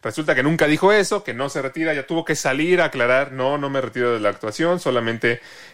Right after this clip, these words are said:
eh, dijo que sería su, que, que hablaba de su última película como la última película que hizo, no la última película que iba a hacer, solamente pues para dar esa aclaración, ¿no?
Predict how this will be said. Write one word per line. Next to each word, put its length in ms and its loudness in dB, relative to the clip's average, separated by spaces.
eh, 480 0
dijo 240 -2
que 420 -2
sería 760 2
su, 240 -14
que, 140 -8
que 200 -2
hablaba 240 4
de 100 6
su 120 -2
última 280 2
película 340 0
como 260 -4
la 120 0
última 300 2
película 400 -2
que 320 -2
hizo, 260 -4
no 200 0
la 100 2
última 260 -2
película 320 -6
que 120 -6
iba 480 2
a 20 0
hacer, 420 0
solamente 500 -8
pues 140 -16
para 220 4
dar 160 6
esa 140 0
aclaración, 580 -2
¿no? 160 -4